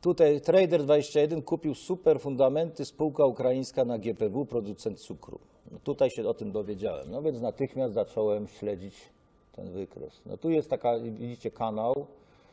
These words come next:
i tu się miała szansę odbić od tego kanału i pójść w górę. I tu trader kupił tą akcję po sześćdziesiąt złotych.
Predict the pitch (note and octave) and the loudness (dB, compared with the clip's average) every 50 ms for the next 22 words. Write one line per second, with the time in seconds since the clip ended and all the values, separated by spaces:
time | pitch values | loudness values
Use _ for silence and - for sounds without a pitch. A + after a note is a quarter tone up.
0 | _ _ _ _ _ _ _ _ _ _ _ _ _ - - A2+ G#2 - D3 F3 | _ _ _ _ _ _ _ _ _ _ _ _ _ -10 -10 -10 -6 -2 -2 -2
1 | E3+ - D3 C3+ A#2+ B2 C#3 C#3+ D3 C#3 C3+ B2+ B2+ B2 A#2+ - - - C3 B2+ | -2 0 -2 -2 0 0 2 2 2 2 2 2 0 0 -4 -6 -4 -4 -2 -2
2 | C3 - - C3+ B2+ - C3+ C3+ A2+ G2+ G#2 A2 G2 A2+ G2 - - - B2 A2 | -4 -2 -2 -2 2 4 4 4 4 0 -6 -6 -4 -4 -6 -4 -2 -2 -2 -2
3 | G#2 A2 - - G#2+ G#2 A2+ A#2+ A#2+ A#2+ A#2 G#2+ F#2 - - G#2 F2 F2+ F2 E2+ | -2 -4 -4 -4 -4 -4 -2 -2 -2 -2 -2 -4 -6 -8 -10 -10 -10 -10 -12 -12
4 | F2 F2+ - - - - _ _ _ _ _ _ _ _ _ _ _ _ _ _ | -12 -12 -12 -14 -16 -18 _ _ _ _ _ _ _ _ _ _ _ _ _ _
5 | _ _ _ _ _ _ - F#2 - - D#3+ E3 E3 D#3+ - B2+ C3 C3+ C#3 B2 | _ _ _ _ _ _ -16 -14 -6 -2 0 0 0 2 4 6 6 6 6 4
6 | C3+ C#3 C3 C3+ - - - B2+ - - A#2+ A#2+ A#2+ A#2 A2+ A2+ - - _ _ | 2 2 2 0 -4 -4 -4 -4 -2 -2 -2 -2 -2 -2 -4 -10 -18 -20 _ _
7 | _ _ _ _ - - - - A2+ A#2 - - - - A#2 G2+ - - G#2+ G#2+ | _ _ _ _ -8 -4 -2 0 -2 -2 -2 -6 -10 -10 -10 -8 -6 -4 -2 -2
8 | A2 A2+ A2 G#2+ - _ _ _ _ _ _ _ _ _ _ _ _ - - G#2+ | -2 -4 -6 -10 -16 _ _ _ _ _ _ _ _ _ _ _ _ -8 -6 -6
9 | F#2+ F2 G2 A2+ G#2+ - - G2+ F2+ E2+ F#2+ G2+ G2 F#2+ - - - - - _ | -6 -4 -4 -6 -6 -6 -8 -10 -10 -8 -6 -6 -6 -6 -8 -12 -20 -20 -20 _
10 | _ | _